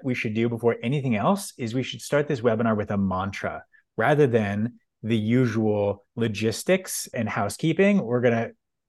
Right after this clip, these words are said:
pause, which is gonna be very interruptive to everybody who's used to just people launching in, and have a mantra about how the people watching are enough."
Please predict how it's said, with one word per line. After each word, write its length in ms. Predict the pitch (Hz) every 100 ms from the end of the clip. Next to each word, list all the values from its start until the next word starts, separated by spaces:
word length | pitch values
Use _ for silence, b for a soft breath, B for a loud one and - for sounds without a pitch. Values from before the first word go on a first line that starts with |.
| _
pause, 720 | - 131 101 110 170 185 - _ -
which 200 | 117 123
is 80 | 110
gonna 140 | 110
be 100 | 113
very 580 | 101 110 113 127 127 135
interruptive 540 | 123 135 139 - 113 98
to 100 | 110
everybody 580 | 101 98 95 104 143 147
who's 180 | 117 104
used 260 | 110 147 -
to 200 | 107 101
just 240 | 101 107
people 220 | 123 104
launching 400 | 104 107 107 104
in, 340 | 95 113 190 196 B B
and 80 | -
have 120 | 123
a 60 | 127
mantra 500 | 127 190 202 - 85
about 300 | 113 110 113
how 260 | - 123 113
the 140 | 110
people 260 | 107 135 123
watching 400 | 101 98 - 139
are 220 | 107 107
enough." 360 | 101 104 110